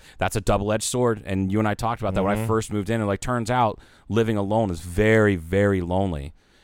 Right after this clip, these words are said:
Speaker 1: And there's no one there to kick you in the ass. And there's nowhere, no, there's no one there to go, "Have you just been laying around all
Speaker 2: Right.
Speaker 1: fucking day long?"
Speaker 2: Un-, unless
Speaker 1: Whether it's
Speaker 2: and
Speaker 1: your friend or
Speaker 2: until
Speaker 1: your spouse or your,
Speaker 2: Yeah,
Speaker 1: your
Speaker 2: unless
Speaker 1: partner or
Speaker 2: and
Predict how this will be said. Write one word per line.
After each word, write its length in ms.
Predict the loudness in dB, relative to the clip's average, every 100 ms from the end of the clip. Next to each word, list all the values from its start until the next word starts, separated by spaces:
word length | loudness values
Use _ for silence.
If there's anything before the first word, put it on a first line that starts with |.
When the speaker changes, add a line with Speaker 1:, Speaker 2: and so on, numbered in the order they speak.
| -4
Speaker 1:
And 140 | 0
there's 160 | 0 0
no 140 | 0
one 180 | 0 0
there 160 | 0 -2
to 80 | -2
kick 260 | -4 -4
you 80 | -6
in 60 | -4
the 160 | -4
ass. 300 | -2 -2 -4
And 80 | -8
there's 100 | -6
nowhere, 300 | -2 -2 -2
no, 200 | -2 -2
there's 220 | -2 -4
no 120 | -4
one 120 | -4 -2
there 160 | -4
to 100 | -4
go, 300 | -2 -2 -2 -6 _ _ -10
"Have 140 | -6
you 140 | -4
just 100 | -4
been 180 | -4 -4
laying 220 | -2 -4
around 260 | -2 -2 -2
all 120 | -2
Speaker 2:
Right. 140 | -2 -4
Speaker 1:
fucking 140 | -2
day 120 | -2
long?" 220 | -2 0 -2
Speaker 2:
Un-, 120 | -2
unless 160 | -2 6 6
Speaker 1:
Whether 100 | 6
it's 80 | 4
Speaker 2:
and 60 |
Speaker 1:
your 80 | 2
friend 340 | 2 4 6 6
or 40 |
Speaker 2:
until 100 | 4
Speaker 1:
your 100 | 2
spouse 520 | -2 -2 0 0 0
or 120 | -4 -2
your, 180 | 0
Speaker 2:
Yeah, 220 | 0 0 -2
Speaker 1:
your 100 | 0
Speaker 2:
unless 260 | 2 2
Speaker 1:
partner 120 | 2
or 40 |
Speaker 2:
and 40 | 0